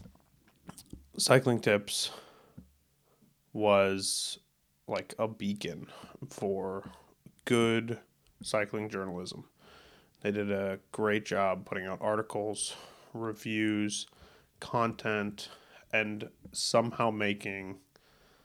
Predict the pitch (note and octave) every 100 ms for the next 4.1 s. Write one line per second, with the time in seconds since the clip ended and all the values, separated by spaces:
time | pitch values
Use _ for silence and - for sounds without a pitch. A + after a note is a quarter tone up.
0 | _ _ - A2 G2 F#2+ F#2 - G2 G2
1 | F#2+ F#2+ F#2 F2 - - G#2 A2 C3+ C3+
2 | - - - - - G2+ G2+ G2+ G#2 A2
3 | A2+ A#2 A2+ A2 - - - A2+ A2 G#2+